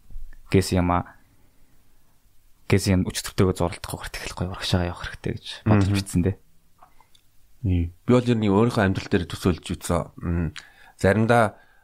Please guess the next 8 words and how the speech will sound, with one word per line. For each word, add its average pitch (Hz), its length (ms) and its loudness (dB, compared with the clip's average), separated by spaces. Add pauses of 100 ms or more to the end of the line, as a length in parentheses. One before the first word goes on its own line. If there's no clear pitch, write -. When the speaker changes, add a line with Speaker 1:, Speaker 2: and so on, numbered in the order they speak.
(180)
Speaker 2:
хүн, 101 240 6
аа, 85 560 -4 (240)
одоо - 240 0
өнгөрсөн 110 400 4
юм 101 80 2
а 90 80 -4
бодоод, 95 560 2
Speaker 1:
Мм. 107 320 -4